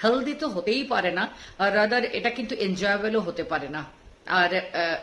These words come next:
একজন আরেকজনের সাথে যদি, আহ, রেসপেক্ট না থাকে, তার মানে সেলফ রেসপেক্ট নেই,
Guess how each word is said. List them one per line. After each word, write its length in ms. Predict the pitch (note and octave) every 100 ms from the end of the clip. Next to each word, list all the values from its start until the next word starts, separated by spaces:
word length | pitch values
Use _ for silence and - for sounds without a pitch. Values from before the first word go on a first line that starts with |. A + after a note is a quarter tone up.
| -
একজন 300 | F#3+ F#3 B3
আরেকজনের 380 | A3 G#3 A3 A3
সাথে 260 | G#3+ G#3 G3+
যদি, 320 | G3+ G3+ G3
আহ, 1500 | - - - D#3 D3+ D3+ D3 - F3+ F3+ - - G2+ G2
রেসপেক্ট 480 | G3 A3 - C4+ -
না 100 | G#3
থাকে, 240 | F#3+ G3 B3
তার 140 | C#4+
মানে 160 | E4+ E4+
সেলফ 300 | D4 D4 E4
রেসপেক্ট 420 | D#4 - A3+ F3
নেই, 180 | D3+